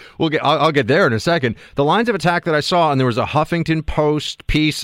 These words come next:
of course, on this, and you were even in there with, you know, just what you said on social media, and, and the lines of attack are that this is something that you would expect from the Taliban, or, uh, you know, it's effectively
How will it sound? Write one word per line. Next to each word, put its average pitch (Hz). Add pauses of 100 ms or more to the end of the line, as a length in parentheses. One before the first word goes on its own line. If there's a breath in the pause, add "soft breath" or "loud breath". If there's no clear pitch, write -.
of 123
course, 117
on 117
this, 120
and 107
you 123
were 127
even 113
in 131
there 131
with, 117
you 113
know, 107
just 104
what 107
you 107
said 113
on 107
social 113
media, 160 (440 soft breath)
and, 135
and 139
the 131
lines 175
of 185
attack 151
are 143
that 127 (260 soft breath)
this 170
is 165
something -
that 156
you 160
would 147
expect 143
from 135
the 117
Taliban, 95
or, 104
uh, 131
you 147
know, 135
it's 139
effectively 127